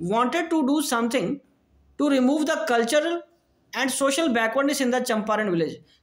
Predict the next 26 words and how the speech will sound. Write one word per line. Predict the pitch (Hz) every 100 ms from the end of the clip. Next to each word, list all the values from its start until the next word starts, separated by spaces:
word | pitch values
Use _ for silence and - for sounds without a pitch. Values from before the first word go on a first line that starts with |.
| -
गांधी | 175 214 226 285
जी | 277 320 - _ -
जो | 175 254 285 - - -
रिमूव | 214 247 330
करना | 294 240 233
चाहते | 226 208 247
थे | 294
वहाँ | 285 226 247 269
पे | 277
जो | 262
कल्चर्स | 262 247 233 285 277
को | 285
लेके | 254 254 277
या | 269 285 285 -
सामाजिक | - 240 226 226 285 294 302 285 - _ _ _ _ _ _ _ _
या | 226
संस्कृति | 240 254 262 277 302
को | 294
लेके | 262 247
जो | 262 269 262 - _ _ _ _ -
पिछड़ापन | 277 330 339 330 233
था | 240
चंपारण | 233 220 214 208 214
के | 226
गांव | 190 202
में, | 285 -